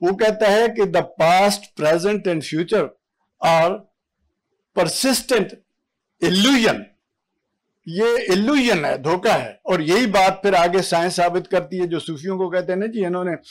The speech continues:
अ, इन्होंने इंडियन फिलॉसफर और मिस्टिसिज्म से ये, अ, ले लिया है और ये कहा है कि ये दुनिया धोखा है, फ्रेब है। It is फ्रेब, क्योंकि साइंस साबित कर रही है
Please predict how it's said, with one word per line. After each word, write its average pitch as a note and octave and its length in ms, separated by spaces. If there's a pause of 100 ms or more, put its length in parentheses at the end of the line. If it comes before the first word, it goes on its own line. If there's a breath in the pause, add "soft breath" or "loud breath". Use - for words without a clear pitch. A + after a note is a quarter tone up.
(360 loud breath)
अ, D#3 360 (300 soft breath)
इन्होंने F3+ 340
इंडियन F3+ 460 (520)
फिलॉसफर D#3 360
और E3+ 200
मिस्टिसिज्म D#3+ 680
से D#3 180 (340 soft breath)
ये, D#3 280
अ, D3+ 200
ले C#3+ 380
लिया E3 300
है D#3 180
और D3+ 100
ये D#3 100
कहा D3 220
है D3 140
कि D3 140
ये D3 60
दुनिया D3 340
धोखा C#3 360
है, D3+ 120
फ्रेब D3 380
है। B2 180 (180)
It D3+ 180
is C4+ 260
फ्रेब, C#3+ 360 (340)
क्योंकि G#3+ 340
साइंस A3 360
साबित G3 300
कर E3 180
रही C#3+ 180
है A#2 80